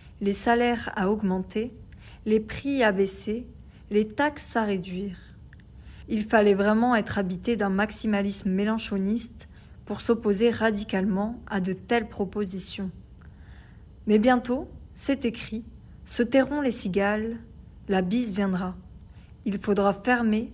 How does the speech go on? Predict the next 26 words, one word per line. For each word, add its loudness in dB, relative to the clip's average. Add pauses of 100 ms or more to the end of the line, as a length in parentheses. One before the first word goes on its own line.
(180)
le -2
distributeur -2
de -2
billets. -4 (720)
Devant 4
les 4
indispensables 2
plans -2
d'économie 0
que -4
la -2
période 0
exige, -4 (640)
nos 2
députés 0
montreront-ils -2
le 4
même 0
sens -2
des -2
responsabilités ? -4 (1120)
Assurance 0
chômage, 0 (180)
réforme 0
des 2
retraites, -6